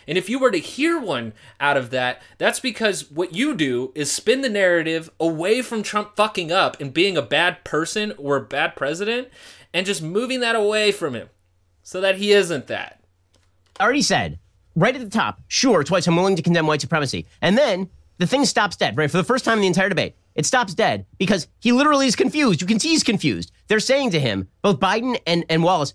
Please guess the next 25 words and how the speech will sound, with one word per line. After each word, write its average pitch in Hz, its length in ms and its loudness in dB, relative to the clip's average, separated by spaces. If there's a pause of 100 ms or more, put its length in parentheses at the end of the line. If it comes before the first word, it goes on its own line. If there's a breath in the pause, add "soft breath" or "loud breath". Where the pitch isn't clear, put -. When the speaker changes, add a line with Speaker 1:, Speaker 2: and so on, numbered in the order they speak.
(140)
Speaker 2:
"Then 190 160 4
do 202 160 4
it, 214 140 0
sir, 147 400 -2
do 196 160 4
it." 131 80 0
And - 80 0
he's 180 100 4
like, 190 160 0
"I 175 60 2
don't 214 180 0
know 196 80 2
what 190 180 0
you 175 60 0
want 175 140 2
me 165 60 0
to 160 40 0
do. 170 160 2
I 131 120 2
literally 196 460 2
just - 280 0
said 98 340 0 (100)
that 170 100 0
I 175 40 2
condemn 175 540 0